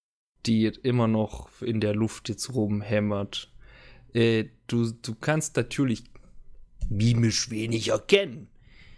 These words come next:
Sie wirkt panisch und verzweifelt.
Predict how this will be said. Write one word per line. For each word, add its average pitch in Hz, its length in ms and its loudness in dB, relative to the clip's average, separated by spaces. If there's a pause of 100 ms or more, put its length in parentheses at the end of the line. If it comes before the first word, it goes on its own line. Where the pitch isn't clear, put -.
(440)
Sie 98 240 -12
wirkt - 380 -14
panisch 135 480 -6
und 123 120 -12
verzweifelt. - 1120 -10